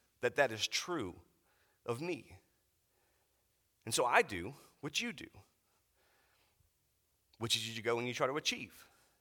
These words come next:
You try to create. You try to achieve, and you try to create. But isn't this true? No matter how much we achieve, I might be able to achieve more than you. You might be able to achieve more than me.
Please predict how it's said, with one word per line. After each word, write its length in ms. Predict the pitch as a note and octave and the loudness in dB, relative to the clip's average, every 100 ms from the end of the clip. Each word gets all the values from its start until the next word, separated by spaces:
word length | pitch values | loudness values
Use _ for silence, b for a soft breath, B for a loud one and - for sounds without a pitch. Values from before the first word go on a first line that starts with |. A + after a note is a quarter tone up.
| _ _ _ _ - | _ _ _ _ -2
You 100 | G#2+ | 0
try 120 | C#3 | 2
to 60 | B2+ | 2
create. 440 | - E3 F#3+ D#3+ - b b | 2 2 2 0 -10 b b
You 140 | A#2 | -2
try 100 | A#2 | 4
to 80 | C#3 | 4
achieve, 460 | D3+ - A3 F#3+ C3 | 4 4 2 0 -6
and 80 | - | -4
you 60 | A2+ | 0
try 80 | C#3+ | 0
to 80 | C#3+ | 0
create. 400 | - F3+ E3+ - - _ _ _ _ _ _ _ _ _ _ _ _ _ _ _ _ _ _ b | -2 0 0 -4 -16 _ _ _ _ _ _ _ _ _ _ _ _ _ _ _ _ _ _ b
But 100 | - | 2
isn't 140 | C#4+ D#4+ | 4 4
this 160 | C#4+ | 2
true? 260 | - C#3+ D3 - b b b _ _ _ _ _ _ _ _ - B B | 2 0 -4 -8 b b b _ _ _ _ _ _ _ _ -20 B B
No 80 | - | 6
matter 160 | G#3 F#3+ | 8 8
how 180 | A3 | 10
much 160 | C#4 C4+ | 8 6
we 140 | A#3 | 2
achieve, 480 | G#3 - B2+ F#2 - - - _ _ b b b | 2 2 0 -6 -20 -20 -20 _ _ b b b
I 180 | F#3 B3+ | 10 12
might 200 | C4 A3 | 12 10
be 100 | A#3 | 8
able 160 | G#3 | 8
to 60 | F#3 | 6
achieve 680 | D3+ - - G3+ G3 G3 F3+ B B | 4 6 6 6 2 0 -4 B B
more 180 | D3+ D#3 | 4 4
than 160 | C#3 | 4
you. 160 | D#3 G3 | 0 0
You 260 | F3+ F#3 | 2 2
might 160 | G3+ E3+ | 6 6
be 60 | E3+ | 6
able 100 | D#3 | 4
to 60 | |
achieve 300 | D3+ - F3 | 4 4 2
more 180 | D#3+ C#3 | 2 2
than 200 | A#2+ B2 | 2 2
me. 300 | F3 F3 E3+ | 4 4 2